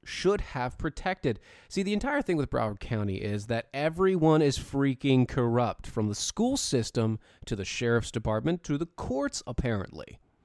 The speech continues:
And it sounds like, and it looks like, that nobody is going to be put on any level accountab-, uh, on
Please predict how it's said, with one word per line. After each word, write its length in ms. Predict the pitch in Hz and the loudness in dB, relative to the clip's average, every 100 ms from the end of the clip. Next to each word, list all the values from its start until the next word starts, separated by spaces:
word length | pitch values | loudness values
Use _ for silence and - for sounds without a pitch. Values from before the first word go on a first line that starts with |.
| _ _ _ _ _ _ _ _ _ _ _ - | _ _ _ _ _ _ _ _ _ _ _ -4
And 120 | 98 | -4
it 100 | 92 | -2
sounds 540 | - 208 254 302 147 | -2 2 6 6 4
like, 500 | 95 69 78 - - _ _ _ _ _ _ _ _ | 0 -6 -8 -12 -20 _ _ _ _ _ _ _ _
and 140 | 131 170 | 0 0
it 120 | 202 | 4
looks 380 | 240 254 - - | 6 6 4 -4
like, 460 | 87 92 - - _ _ _ _ - | -6 -6 -14 -20 _ _ _ _ -2
that 140 | 127 | 0
nobody 760 | 127 165 208 165 104 92 87 113 - | 4 4 4 2 0 -2 -8 -12 -10
is 200 | 123 117 | -10 -4
going 400 | 127 165 180 170 | 0 2 4 0
to 100 | - | 0
be 160 | 127 117 | -4 -2
put 400 | - 104 101 - _ _ _ _ _ _ _ _ _ _ _ _ _ _ _ _ _ _ _ _ _ _ - | 0 -2 -4 -12 _ _ _ _ _ _ _ _ _ _ _ _ _ _ _ _ _ _ _ _ _ _ -2
on 160 | 123 - | -2 -4
any 340 | - 185 202 151 | 0 4 4 4
level 500 | 110 90 82 - - _ _ _ _ _ _ _ _ | 2 -4 -8 -12 -20 _ _ _ _ _ _ _ _
accountab-, 500 | 117 - 139 120 117 | -8 -4 -2 -2 -4
uh, 200 | 123 135 - | -2 -4 -2
on 200 | 127 | -6